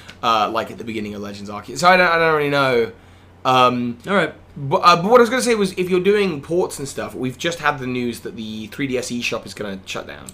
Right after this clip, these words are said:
Speaker 1: Pokemon
Speaker 2: Yeah,
Speaker 1: Bank is gonna
Speaker 2: yeah,
Speaker 1: go.
Speaker 2: yeah, yeah, yeah.
Speaker 1: Um, Pokemon Bank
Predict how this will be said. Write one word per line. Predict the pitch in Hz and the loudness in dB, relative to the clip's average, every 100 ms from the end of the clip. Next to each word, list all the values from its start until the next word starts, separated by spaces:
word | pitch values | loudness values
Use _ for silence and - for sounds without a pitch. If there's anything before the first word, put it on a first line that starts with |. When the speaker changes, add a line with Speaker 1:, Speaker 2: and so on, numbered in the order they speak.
| - | -4
Speaker 1:
Pokemon | 135 | 0
Speaker 2:
Yeah, | 143 143 | 4 6
Speaker 1:
Bank | 139 143 135 | 6 6 0
is | 113 | 0
gonna | 135 | 2
Speaker 2:
yeah, | 135 | 4
Speaker 1:
go. | 127 135 135 131 | 6 6 6 4
Speaker 2:
yeah, | 117 | 0
yeah, | 113 107 - - | -4 -8 -12 -2
yeah. | 131 120 | 2 2
Speaker 1:
Um, | 117 113 117 | 0 -4 -2
Pokemon | 165 156 160 | 0 2 2
Bank | 143 147 139 - | 2 2 -4 -14